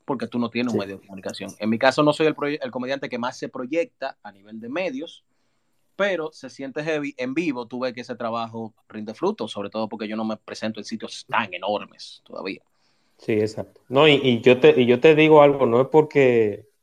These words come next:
Speaker 2: porque yo me considero tu amigo, no sé, no sé, no
Speaker 1: Claro.
Speaker 2: sé tú, tú de mí, no sé tú de mí, pero <laughs>
Speaker 1: No, pero tú y yo
Speaker 2: No.
Speaker 1: hablamos casi todos los días.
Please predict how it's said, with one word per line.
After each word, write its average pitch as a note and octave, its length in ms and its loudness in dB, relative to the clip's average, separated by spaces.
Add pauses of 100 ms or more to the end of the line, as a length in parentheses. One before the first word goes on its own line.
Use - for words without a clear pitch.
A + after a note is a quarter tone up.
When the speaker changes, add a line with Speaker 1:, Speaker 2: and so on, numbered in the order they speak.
(160)
Speaker 2:
porque - 220 -12
yo C#3 100 -4
me C3 80 -2
considero C3 420 4
tu B2+ 80 0
amigo, A2+ 300 -2
no G#2+ 120 -6
sé, - 200 2
no A#2 140 2
sé, D3 200 4
no D3 40 -6
Speaker 1:
Claro. C3 160 2
Speaker 2:
sé D#3 160 6
tú, D3+ 420 4
tú D3+ 120 6
de D3+ 120 8
mí, C#3 220 6
no C#3+ 100 6
sé D#3+ 140 6
tú E3 120 6
de D#3+ 140 10
mí, D3+ 180 6
pero - 260 4
<laughs> - 360 4
Speaker 1:
No, F3+ 200 6
pero E3 160 4
tú F3+ 100 -4
y F#3 40 -4
yo F#3+ 140 2
Speaker 2:
No. C#3+ 80 6
Speaker 1:
hablamos C#3 240 2
casi E3 220 -8
todos D#3 140 -8
los C#3+ 100 -12
días. F3 240 -12